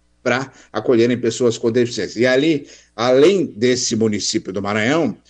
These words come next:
tem ações em Angico dos Dias e Luiz Eduardo Magalhães, que são municípios da Bahia, e em Caracol, São Raimundo Nonato, Anísio de Abreu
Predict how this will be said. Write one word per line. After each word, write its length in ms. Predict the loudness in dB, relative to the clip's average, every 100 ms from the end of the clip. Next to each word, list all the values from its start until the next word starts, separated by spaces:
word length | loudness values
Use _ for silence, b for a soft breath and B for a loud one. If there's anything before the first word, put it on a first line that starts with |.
| b b
tem 200 | 0 2
ações 580 | -2 -2 -2 -2 -4 -2
em 120 | 0
Angico 600 | 2 2 0 0 2 2
dos 240 | 2 0
Dias 520 | 0 0 2 0 -6 -4
e 100 | 0
Luiz 320 | 4 4 4
Eduardo 440 | 4 4 0 0
Magalhães, 540 | -2 0 0 0 -2 -2
que 60 |
são 140 | -10 -8
municípios 480 | -8 -8 -12 -16
da 120 | -16 -8
Bahia, 540 | -6 0 4 4 4 -4 B B B B
e 80 | 2
em 160 | 2
Caracol, 640 | 0 -2 0 2 2 2 _ _ -8
São 280 | -2 0
Raimundo 520 | 2 2 4 4 4 2
Nonato, 520 | 0 -2 -4 -4 -10 _ -10
Anísio 500 | -6 0 2 4 4
de 60 |
Abreu 480 | 2 2 2 2 -2